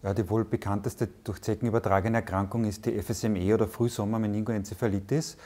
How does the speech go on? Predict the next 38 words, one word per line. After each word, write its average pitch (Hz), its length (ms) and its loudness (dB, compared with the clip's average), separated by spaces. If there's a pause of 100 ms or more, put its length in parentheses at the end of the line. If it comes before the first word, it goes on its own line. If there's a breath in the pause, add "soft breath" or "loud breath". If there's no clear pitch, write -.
(480 loud breath)
die 107 240 4
in, 107 420 -4 (720)
in 113 200 2
unseren 113 280 2
Breiten 95 360 2
eigentlich 98 180 0
das 98 160 -6
Hauptproblem 90 480 0
darstellt. 110 640 2 (280 loud breath)
Aber 104 160 -2
sie 104 120 -2
können 107 260 0
auch 101 140 0
noch 104 120 -6
Bakterien 98 540 0
übertragen, 104 680 2
wie 98 160 -2
Borrelien. 104 720 2 (580 loud breath)
Und 107 200 0
auch 104 120 0
noch 104 120 -2
andere 101 400 2
Bakterien, 98 640 0
Rickettien 98 680 -2
sind 104 180 -4
jetzt 101 140 -4
ein 107 280 -4
Thema 101 260 2
geworden. 98 500 2 (400 loud breath)
Aber 104 100 4
das 107 140 2
sind 113 140 0
so 110 80 -2
die 101 140 2
Hauptthemen 95 680 -2
in, 95 500 -2 (100)
in 107 120 0
Österreich. 78 680 -6